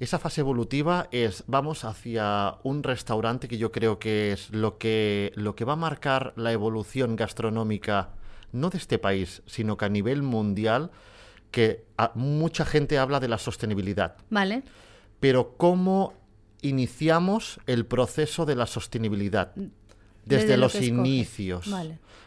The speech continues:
Speaker 1: Desde los inicios, desde cómo cada uno plantea su nuevo plan, de, su nuevo business plan, pero desde la sostenibilidad.
Speaker 2: Vale.
Speaker 1: ¿Cómo tenemos que parar?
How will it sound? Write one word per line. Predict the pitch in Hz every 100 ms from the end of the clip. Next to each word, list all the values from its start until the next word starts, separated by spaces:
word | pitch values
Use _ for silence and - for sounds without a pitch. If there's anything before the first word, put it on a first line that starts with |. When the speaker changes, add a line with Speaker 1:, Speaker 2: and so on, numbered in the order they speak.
| -
Speaker 1:
Desde | 120 113
los | 113 110
inicios, | 117 120 110 104 95
desde | 113 107 110 110 107 - - - -
cómo | 165 175 180 185
cada | - 180 165
uno | 151 160 208 262 - _ -
plantea | 135 131 127 147 156 165 - -
su | - - 143
nuevo | 147 156 175 170 170
plan, | - 156 143 113 95 87 - -
de, | - 120 117 113 -
su | 131
nuevo | 131 151 165
business | 139 180 175 151 -
plan, | - 165 214 - - -
pero | 135 127
desde | 127 117
la | 120
sostenibilidad. | 117 123 - 123 113 110 110 98 - -
Speaker 2:
Vale. | 185 180 202 - -
Speaker 1:
¿Cómo | 160 185
tenemos | 175 160 147 135 -
que | 123
parar? | 113 135 180